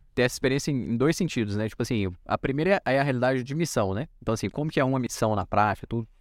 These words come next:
É esse contato com, com pessoas missionárias, porque às vezes, pô, é, é o que o, que o Iago comentou. Aqui em Anápolis a gente não tem tantas pessoas missionárias, tipo, vêm pra cá pra fazer missão, né? Geralmente o pessoal daqui sai em missão, né?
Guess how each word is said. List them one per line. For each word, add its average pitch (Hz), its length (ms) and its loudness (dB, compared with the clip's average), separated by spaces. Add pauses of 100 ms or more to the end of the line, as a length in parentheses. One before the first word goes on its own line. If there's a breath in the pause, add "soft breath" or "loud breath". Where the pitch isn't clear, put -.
(160)
É 113 100 2
esse 135 120 2
contato 131 400 2
com, 120 160 -2
com 120 140 -2
pessoas 117 260 2
missionárias, 123 360 0
porque - 120 -2
às 170 160 2
vezes, 170 240 -2 (400)
pô, 98 180 4
é, 87 100 0 (200)
é 107 100 -2
o 127 80 0
que 160 140 -4
o, 151 220 0
que - 100 -6
o - 20 2
Iago 143 140 2
comentou. 151 320 -2
Aqui 123 140 -2
em 151 40 2
Anápolis 180 280 2
a 202 40 2
gente 202 140 -2
não 214 60 -10
tem 208 140 2
tantas 220 300 -4
pessoas 156 280 0
missionárias, 143 420 0
tipo, - 160 -8
vêm 151 300 2
pra 165 180 0
cá 143 220 0
pra 202 140 0
fazer 139 220 -2
missão, 110 360 -4
né? 107 80 -4
Geralmente 190 220 0
o - 40 -8
pessoal 165 260 2
daqui 151 200 0
sai 185 260 0
em 214 60 2
missão, 139 360 0
né? 147 120 -6